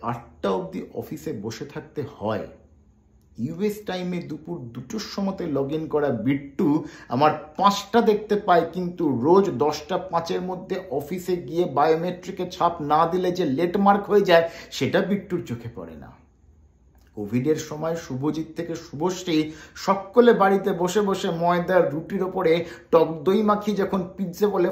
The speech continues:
ফটো শেয়ার করছিল, তখন আমি লজ্জার মাথা খেয়ে মুখে মুখোশ পরে অফিস যেতাম রোজ অ্যাকাউন্টের ফাইল চেক করব বলে। বিশ্বাস না হলে বাড়িতে এসে দেখতে পারেন, বাইকের সামনে এখনো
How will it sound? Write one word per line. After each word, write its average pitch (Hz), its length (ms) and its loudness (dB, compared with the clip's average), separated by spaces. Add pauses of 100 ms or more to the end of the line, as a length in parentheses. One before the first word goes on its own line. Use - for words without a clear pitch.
(100)
ফটো 196 220 0
শেয়ার 233 280 4
করছিল, 202 560 2
তখন 190 300 -2 (120)
আমি 180 300 2
লজ্জার 160 520 2
মাথা 165 380 6
খেয়ে 180 400 4 (240)
মুখে 160 320 -2
মুখোশ 143 500 -4
পরে 165 160 0
অফিস 131 420 -2
যেতাম 135 340 -4
রোজ 123 280 -2
অ্যাকাউন্টের 123 560 -2 (140)
ফাইল 107 200 -6
চেক 113 200 -10 (120)
করব 87 320 -14
বলে। 69 180 -20 (720)
বিশ্বাস 101 600 -12
না 87 120 -8
হলে 123 420 -4 (220)
বাড়িতে 98 400 -6
এসে 104 140 -10
দেখতে 101 400 -10
পারেন, 78 320 -12 (240)
বাইকের 87 460 -10
সামনে 113 500 0
এখনো 123 460 0